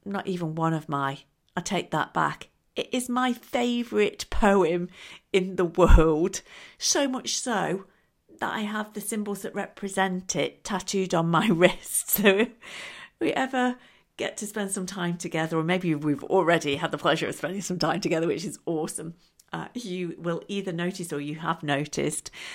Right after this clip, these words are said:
that I have certain symbols tattooed on my wrist. Maybe there's an incentive for you if we haven't met yet to come and connect with me and find out what those symbols are. But they represent a poem, and this poem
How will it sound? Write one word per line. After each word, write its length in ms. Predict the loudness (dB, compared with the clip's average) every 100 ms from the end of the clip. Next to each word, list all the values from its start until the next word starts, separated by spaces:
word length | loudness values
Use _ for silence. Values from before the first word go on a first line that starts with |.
| -16 -6
that 140 | -4
I 60 | -2
have 400 | 0 2 0 0 -10 -10
certain 600 | -4 0 0 0 -2 0
symbols 560 | 0 0 -2 -4 -6
tattooed 540 | -8 -8 -4 -4 -2 -2
on 180 | -4
my 160 | -4 -4
wrist. 440 | -2 -4 -4 -8 -2
Maybe 240 | 2 4
there's 220 | 4 4
an 80 | 4
incentive 500 | 2 4 0 2 -4
for 240 | -4 -6 -4
you 200 | -4 -6
if 120 | -6
we 120 | -6
haven't 360 | -2 -4 -4 -8
met 260 | -8 -6
yet 340 | -6 -6 -8 -14 -20 -20 _
to 80 | -6
come 160 | -2 -2
and 80 |
connect 320 | -2 -4 -4 -2
with 200 | -4 -2
me 100 | -6
and 120 | -4
find 280 | -4 -2 -2
out 160 | -2
what 180 | -4 -4
those 240 | -4 -4
symbols 480 | -4 -6 -6 -8 -8
are. 280 | -6 -8 -10 _ _ _ _ _ _ _ _ _ _ -20 -20 -20 -20 -14
But 80 | -2
they 80 | 2
represent 540 | 4 4 2 0 0
a 40 | -2
poem, 460 | 0 0 0 -2 -6 _ -20 -20 -20 -10
and 540 | -6 -2 -2 -2 -2 -4 -6 -4
this 260 | -4 -4
poem 500 | -6 -4 -2 -2 -4